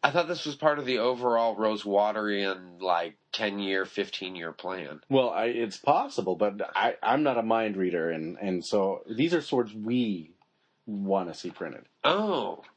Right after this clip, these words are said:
Speaker 1: I thought, okay.
Speaker 2: So we should move on to number six.
Speaker 1: All right.
Speaker 2: Which is my favorite one.
Speaker 1: Okay.
Speaker 2: Sword of Tits and Ass.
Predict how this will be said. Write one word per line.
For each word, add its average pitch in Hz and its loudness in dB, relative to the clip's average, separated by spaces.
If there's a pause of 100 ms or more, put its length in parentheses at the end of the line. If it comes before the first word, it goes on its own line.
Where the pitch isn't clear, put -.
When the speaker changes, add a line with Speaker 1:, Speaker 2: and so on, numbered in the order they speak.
(300)
Speaker 1:
I - 0
thought, 147 2 (380)
okay. 107 -2 (560)
Speaker 2:
So 147 6
we 135 0
should 131 0
move 127 4
on 107 2
to 107 0
number 101 0
six. - -4
Speaker 1:
All 104 -2
right. 90 -4 (200)
Speaker 2:
Which 127 2
is 117 -2
my 120 4
favorite 110 2
one. 73 -10 (160)
Speaker 1:
Okay. 104 0 (180)
Speaker 2:
Sword 123 2
of 113 -4
Tits 107 -2
and 98 -2
Ass. 69 -10